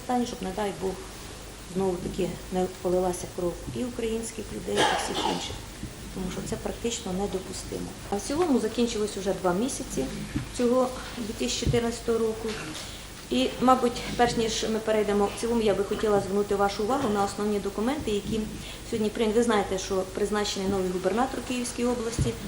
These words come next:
Шандра Володимир Миколайович. До речі, мабуть, ви всі чули його виступ по телебаченню, від виступу були вже два чи три. Е, чітко було окреслено губернатором про те, що він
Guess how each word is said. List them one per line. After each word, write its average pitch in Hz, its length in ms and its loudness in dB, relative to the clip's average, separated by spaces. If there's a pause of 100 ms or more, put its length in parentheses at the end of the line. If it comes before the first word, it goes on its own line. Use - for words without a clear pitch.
(120)
Шандра 233 320 4
Володимир 214 440 0
Миколайович. 208 580 2 (400)
До 240 60 0
речі, 254 220 2
мабуть, 208 320 0
ви 208 80 4
всі 202 280 2 (120)
чули 196 280 2
його 190 160 2
виступ 220 340 0
по 226 100 -2
телебаченню, 214 680 0
від 185 80 -2 (680)
виступу 202 340 4
були 185 200 4
вже 180 140 4
два 175 220 6
чи - 140 -2
три. 269 300 0 (600)
Е, 185 120 4 (800)
чітко 196 460 2 (520)
було 196 180 6
окреслено 190 560 2 (180)
губернатором 185 580 2 (100)
про - 100 -6
те, 175 200 -2
що - 160 -6 (1000)
він 185 200 4